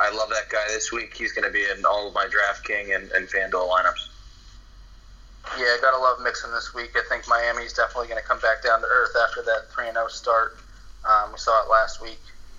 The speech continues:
Speaker 2: Um, now they start going on the road a little bit and some tough environments. Definitely, uh, definitely think Mixon is a candidate for a twenty-plus point week this week.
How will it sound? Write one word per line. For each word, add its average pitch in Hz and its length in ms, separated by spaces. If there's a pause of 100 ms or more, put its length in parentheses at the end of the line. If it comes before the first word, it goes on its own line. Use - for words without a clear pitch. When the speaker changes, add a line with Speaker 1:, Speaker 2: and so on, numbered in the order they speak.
(520)
Speaker 2:
Um, - 340 (400)
now 113 140
they 110 100
start 113 260
going 113 140
on 110 120
the 110 60
road 110 240
a 110 80
little 110 160
bit 110 280 (180)
and 101 380 (340)
some - 180
tough 113 200
environments. 107 760 (960)
Definitely, 110 600 (120)
uh, - 240 (920)
definitely 117 300
think 110 220
Mixon 107 300
is 101 320
a - 580
candidate 110 380
for 98 240
a 98 60 (160)
twenty-plus 107 640
point 104 220 (100)
week - 100 (120)
this - 180
week. - 120